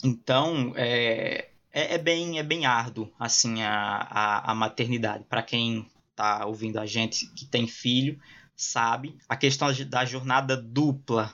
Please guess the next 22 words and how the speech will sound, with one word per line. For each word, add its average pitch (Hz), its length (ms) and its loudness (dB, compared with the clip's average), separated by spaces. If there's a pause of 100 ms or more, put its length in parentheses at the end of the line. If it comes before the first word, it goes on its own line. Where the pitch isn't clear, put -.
(120)
né? 135 320 0
Que, 120 280 -2
enfim, 120 280 -2
a 107 60 2
mulher 110 300 0
trabalha, 113 640 0
chega 120 240 -2
em 113 80 -4
casa, 120 600 0 (500)
tem 117 220 0
que, 113 1080 0
é, 107 800 0 (460)
ainda 117 240 2
tem 120 220 -2
que 113 380 -2
ajeitar 113 460 0
a - 20 0
criança, 120 600 0
et 110 100 -4
cetera. 131 460 0
Então, 117 240 -2
assim, 117 400 -2